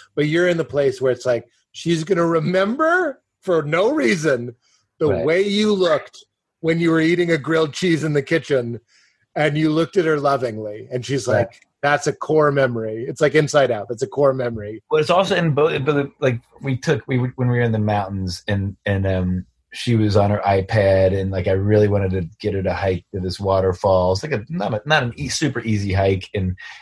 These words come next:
Speaker 2: we're doing, and, like, about a, a quarter of the way, she just kind of was, she was just in that mood. She was just, like,
Speaker 1: Yeah.
Speaker 2: wanted to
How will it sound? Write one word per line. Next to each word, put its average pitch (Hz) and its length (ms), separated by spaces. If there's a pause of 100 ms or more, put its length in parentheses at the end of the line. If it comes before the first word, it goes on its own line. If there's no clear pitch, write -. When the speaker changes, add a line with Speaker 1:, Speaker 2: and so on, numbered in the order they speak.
(160)
Speaker 2:
we're 107 80
doing, 104 220 (320)
and, 123 160
like, 117 320 (440)
about 139 360
a, 151 140
a 127 40
quarter 143 340
of 131 60
the 131 80
way, 127 380
she 127 200
just 123 280
kind 151 180
of 135 60
was, 127 120
she - 120
was 143 100
just 147 140
in 156 60
that 131 220
mood. 120 720
She 110 80
was 117 140
just, 113 120
like, 117 160
Speaker 1:
Yeah. 123 200
Speaker 2:
wanted 113 140
to 113 60